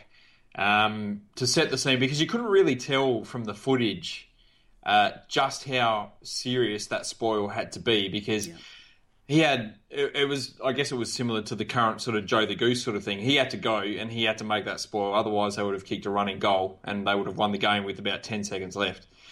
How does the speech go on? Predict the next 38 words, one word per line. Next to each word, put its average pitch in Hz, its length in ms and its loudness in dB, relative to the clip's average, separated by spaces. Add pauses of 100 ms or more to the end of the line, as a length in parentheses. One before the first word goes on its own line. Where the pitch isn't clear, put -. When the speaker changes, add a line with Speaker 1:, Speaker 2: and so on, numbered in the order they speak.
(120)
Speaker 2:
Yep. 185 200 -12
Speaker 1:
And 120 160 0
he, 139 180 4
he 131 160 2
managed 151 400 2
to 139 80 -4
get 123 220 0
there, 117 200 2 (140)
didn't 139 220 -6
give 123 120 -2
away 120 260 2
a - 20 -2
free 107 240 -2
kick, 104 340 -6 (960)
did 113 140 -4
a, 113 60 2 (120)
a - 40 -12
fantastic 127 760 0
spoil, 117 500 4
got 147 220 2
the 139 60 -2
ball 113 280 4
out 110 140 4
of 101 80 -2
bounds, 107 400 -2
and 117 100 -8
it 117 60 -6
was 127 180 -2
just 139 180 0
one 143 140 4
of 139 80 4
those 120 240 2
real 117 260 0
classic - 520 -2
Port 107 200 -4
Adelaide 101 300 0
moments 98 340 -4
that 95 220 -6